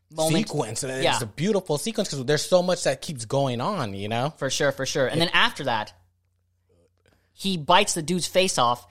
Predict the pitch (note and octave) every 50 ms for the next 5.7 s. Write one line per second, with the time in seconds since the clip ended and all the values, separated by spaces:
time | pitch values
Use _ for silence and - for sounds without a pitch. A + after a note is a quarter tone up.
0 | - _ _ _ D#3+ E3+ F#3 F3+ F#3 G3 - - - - G3 A#3 A3+ - - G#3+
1 | G3+ F3+ D#3+ E3+ E3 C3+ D#3+ D#3+ E3+ F#3 F3+ C3+ A2 G#2 - - F#2 - - _
2 | _ - - F#3+ F3 D#3 D3+ C#3 C#3+ - F#3+ G3+ G3+ F#3+ - - G3+ G3 - -
3 | C3+ C3+ F3+ F#3 F#3+ F#3+ F3+ E3 - - _ _ _ _ _ _ _ _ - D3
4 | C#3+ C#3 - C#3 B2+ - - - - G3 F3+ F#3+ F#3 F3 E3 - - E3+ F3 F3
5 | F3 F3+ D3+ C#3 C#3+ C#3 C#3+ C3+ C3 C3+ C3 E3+ F3+